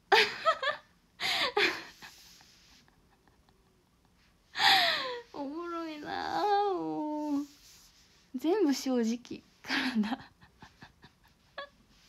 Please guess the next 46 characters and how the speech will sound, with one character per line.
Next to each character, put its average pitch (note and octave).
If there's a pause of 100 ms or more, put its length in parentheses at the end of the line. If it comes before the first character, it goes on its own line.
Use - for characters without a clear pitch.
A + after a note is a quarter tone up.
(1300)
顔 C#4
見 C4
れ C4
な A3
い、 A3
目 B3
合 A3+
わ A#3
せ A#3+
ら A3+
れ A3+
な G3+
い G3+
し。 - (160)
で B3
も、 E4 (1900)
抱 A3+
き -
つ -
き A#3
に B3
行 A#3+
っ -
た C4+
か B3+
ら、 D4+ (760)
な C4+
ん B3
か A3+
も G#3+
う G#3+
こ-、 C4+
こ -
れ、 C#4+ (140)
こ-、 - (840)
こ -
う D#4+
や D4+
っ -
て C#4+
手 C#4
震 A3+
え G3
て F#3+
ん F3+
の。 E3+